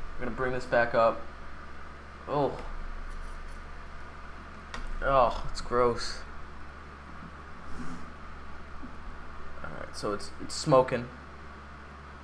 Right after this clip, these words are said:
S-, now this is, like, burning hot too. Is the phone smoking? The phone is smoking. <laughs> Or the iPod or whatever this is.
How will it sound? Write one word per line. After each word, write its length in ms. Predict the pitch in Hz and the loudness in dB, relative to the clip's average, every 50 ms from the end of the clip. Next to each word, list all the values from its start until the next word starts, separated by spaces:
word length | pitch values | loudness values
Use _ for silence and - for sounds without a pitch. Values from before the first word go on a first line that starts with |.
| - - | -12 -10
S-, 200 | - - - - | -8 -6 -6 -4
now 260 | 104 123 123 123 147 | 4 10 10 12 12
this 220 | 151 170 - - | 12 10 8 6
is, 80 | 214 190 | 8 10
like, 200 | 185 135 - - | 10 10 10 10
burning 300 | 143 127 123 123 117 113 | 10 10 10 10 8 8
hot 300 | 117 113 107 101 - - | 10 10 10 10 10 6
too. 240 | - 110 104 - - - - - - - - - - - - - - - - - - - - - - - - - - - - - - - - - - - - - - - - - - - - - - | 0 -2 -2 -4 -6 -8 -8 -6 -6 -4 -4 -4 -4 -4 -6 -6 -8 -10 -12 -12 -12 -12 -12 -12 -10 -10 -10 -10 -8 -10 -10 -8 -8 -8 -8 -8 -8 -8 -8 -8 -8 -10 -10 -10 -10 -12 -12 -12 -10
Is 80 | - - | -10 -8
the 100 | - 113 | -8 -8
phone 320 | - - - 117 131 156 | 0 4 6 6 6 6
smoking? 480 | 165 - - 190 196 196 - 202 202 202 - - - - - - - - - - - - - - | 4 4 4 4 4 4 2 -2 -4 -6 -8 -10 -12 -12 -12 -12 -12 -12 -12 -12 -12 -12 -12 -6
The 80 | - - | -4 -4
phone 360 | - - - 143 143 143 139 123 | -4 8 12 12 12 12 12 10
is 120 | 113 110 | 6 4
smoking. 540 | - - - 107 101 98 - - 92 101 - - | 0 2 4 4 4 4 2 0 -4 -4 -4 0
<laughs> 40 | - - - - - - - - - - | 0 2 0 0 -2 -6 -8 -8 -2 2
Or 100 | - 123 | 4 4
the 120 | 123 123 120 | 8 12 12
iPod 600 | 117 117 120 135 139 139 131 127 104 101 90 - | 12 12 12 12 12 12 12 10 10 10 8 6
or 20 | |
whatever 300 | - 98 110 113 95 87 | 8 8 8 8 8 6
this 240 | - - - - - - - | 0 -2 -4 -4 -6 -6 -6
is. 140 | 64 - | -6 -8